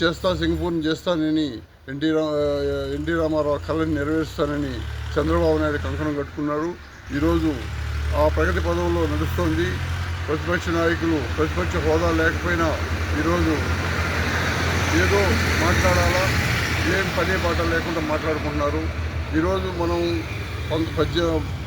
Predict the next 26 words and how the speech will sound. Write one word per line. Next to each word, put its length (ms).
ప-, 300
పంతొమ్మిది 280
వందల 140
ఎనభై 300
మూడు 240
నుంచి 280
నేను 320
తెలుగుదేశం 480
పార్టీకి 540
కార్యకర్తగా, 680
ఓటర్గా 540
నమోదై, 520
నాకు 320
పదమూడేళ్ల 460
వయసులో 460
నుంచి 340
గాలి 160
ముదికృష్ణ 420
నాయుడు 360
కుటుంబం 460
వెంట, 240
వెంటే 320
ఉండి 320
ఆయన 120
చేయబట్టుకొని 760
ఇల్లు, 720